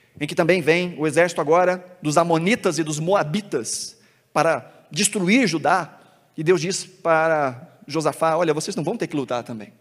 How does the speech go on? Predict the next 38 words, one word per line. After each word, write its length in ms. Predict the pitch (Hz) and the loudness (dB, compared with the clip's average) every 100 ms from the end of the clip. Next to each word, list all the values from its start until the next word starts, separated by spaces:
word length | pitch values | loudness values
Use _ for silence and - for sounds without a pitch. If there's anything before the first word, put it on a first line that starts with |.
| _ _ _ _ _ | _ _ _ _ _
vocês 120 | - | -10
não 80 | 196 | -4
vão 160 | 185 | -4
ter 100 | 170 | -4
que 280 | 156 139 123 - | -6 -6 -8 -4
levantar 460 | 151 139 135 135 | -2 -2 -4 -4
a 40 | 120 | -4
espada." 420 | 117 - 120 113 | -8 -10 -10 -8
E 80 | 135 | 2
Deus 280 | 156 202 - | 6 6 4
confunde 720 | 190 170 190 233 165 214 - - _ - | -2 -2 -6 -6 -4 -6 -8 -20 _ -8
aquele 460 | 156 - 180 156 160 | -6 0 0 0 -2
exército, 720 | 147 131 214 196 196 208 - - - _ | -4 -2 -2 -2 -4 -4 -4 -8 -20 _
e 80 | 151 | -8
acaba 300 | 156 180 151 | -4 -4 -4
que 200 | - 147 | -6 -2
um, 340 | 170 240 440 | 0 -2 -4
sem 200 | 349 190 | -8 -8
saber, 800 | 170 127 101 202 233 - - - - | -6 -4 4 6 6 2 -12 -18 -12
acaba 340 | - 170 165 | 0 2 2
com 160 | 160 143 | 0 4
o 40 | |
outro, 580 | 180 226 226 214 359 - - | 6 6 4 -2 -4 -4 -8
e 60 | |
Israel 320 | 170 143 151 | -6 0 0
mais 220 | 160 147 156 | 2 0 0
uma 120 | 208 | 2
vez, 480 | 156 131 - - - _ _ | 2 0 -4 -10 -12 _ _
Jerusalém 420 | 135 127 143 143 | -8 -2 -2 -2
mais 260 | 127 165 | 0 0
uma 120 | 190 220 | 0 -2
vez, 400 | 165 - - - _ _ | -2 -4 -10 -14 _ _
é 60 | 147 | -4
liberta 640 | 151 131 151 170 190 190 - - | -2 0 0 0 -4 -6 -8 -10
de 80 | |
uma 80 | 156 | -6
maneira 280 | 147 131 135 | -4 -4 -4
miraculosa. 840 | 127 139 135 - 165 180 175 - | -6 -8 -8 -6 -2 -2 -4 -12